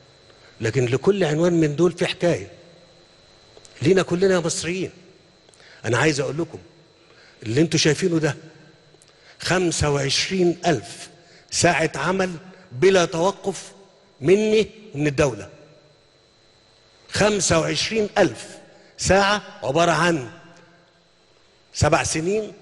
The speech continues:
بأربعة وتمانين شهر بتلاتين يوم، اضرب في عشر ساعات في اليوم على الأقل. اللي حصل ده بالله، والله بالله،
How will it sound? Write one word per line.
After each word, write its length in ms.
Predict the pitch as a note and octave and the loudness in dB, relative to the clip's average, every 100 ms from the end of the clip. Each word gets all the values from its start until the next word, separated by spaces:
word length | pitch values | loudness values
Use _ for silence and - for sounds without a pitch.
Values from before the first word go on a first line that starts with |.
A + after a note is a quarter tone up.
| - - | -20 -12
بأربعة 280 | A#2 A#2+ E3 | -6 2 2
وتمانين 340 | D3+ D#3+ D#3+ E3+ | 2 0 -2 -2
شهر 280 | - F#3 - - - - | -2 -2 -6 -20 -20 -10
بتلاتين 440 | A#2+ C3 C3+ E3 | -2 0 0 2
يوم، 280 | E3 F3 E3+ - - - | 4 4 2 -8 -10 -4
اضرب 200 | D3+ C#3 | 0 0
في 100 | C#3+ | 0
عشر 160 | D3 | -2
ساعات 220 | C#3+ C3+ C#3 | -2 -4 -4
في 60 | |
اليوم 160 | E3 D#3 | -2 -2
على 80 | C#3 | -2
الأقل. 280 | D3 C3 A2 - - - _ _ _ _ _ _ _ _ _ _ _ _ _ _ - - - - | -2 -4 -6 -12 -20 -20 _ _ _ _ _ _ _ _ _ _ _ _ _ _ -20 -20 -14 -6
اللي 140 | A2 | -2
حصل 360 | B2 G3 F3+ D#3 | 0 0 -2 0
ده 200 | F#3+ G3 - - - - - _ _ _ _ _ _ _ _ _ | 0 0 -6 -20 -20 -20 -20 _ _ _ _ _ _ _ _ _
بالله، 440 | A2+ B2 C#3 D#3 G#2+ - - - - _ _ _ _ _ _ _ _ _ _ _ - | -6 -2 0 0 -2 -14 -20 -20 -20 _ _ _ _ _ _ _ _ _ _ _ -8
والله 500 | A2+ A#2 D3 E3+ D#3+ | -6 0 4 4 4
بالله، 480 | D#3 D#3 F3 D3 | 2 4 4 4